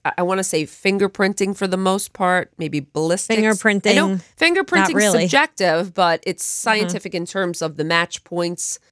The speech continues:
Speaker 1: It's not a junk science, that's for sure.
Speaker 2: It's not a junk science, but it has been, it's, it has been used as a junk science by, if the person analyzing is using junk, quote, junk techniques.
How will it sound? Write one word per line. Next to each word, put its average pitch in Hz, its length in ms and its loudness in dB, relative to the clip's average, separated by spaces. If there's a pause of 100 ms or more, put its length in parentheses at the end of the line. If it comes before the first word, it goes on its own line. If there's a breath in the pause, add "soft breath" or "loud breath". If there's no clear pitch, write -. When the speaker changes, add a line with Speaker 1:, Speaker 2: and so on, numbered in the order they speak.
Speaker 1:
It's 214 120 -4
not 294 140 4
a 254 40 -2
junk 202 240 -2
science, - 560 -10
that's 165 240 -2
for - 120 -10
sure. - 300 -10
Speaker 2:
It's 233 180 0
not 262 220 2
a 214 80 0
junk 190 320 0
science, 165 460 -4
but 190 160 0
it 175 100 0
has 196 240 0
been, 180 340 -4 (400)
it's, - 320 -6
it 185 100 -2
has 196 260 0
been 190 240 0
used 175 640 0
as 175 180 2
a 170 80 -2
junk 160 280 -4
science 151 340 -6
by, 170 400 2
if - 240 -4 (720)
the 202 80 2
person 180 720 0
analyzing 165 720 0
is 156 180 -6
using 160 460 -4 (160)
junk, 165 340 -2 (240)
quote, 175 280 0
junk 170 280 -2
techniques. - 640 -10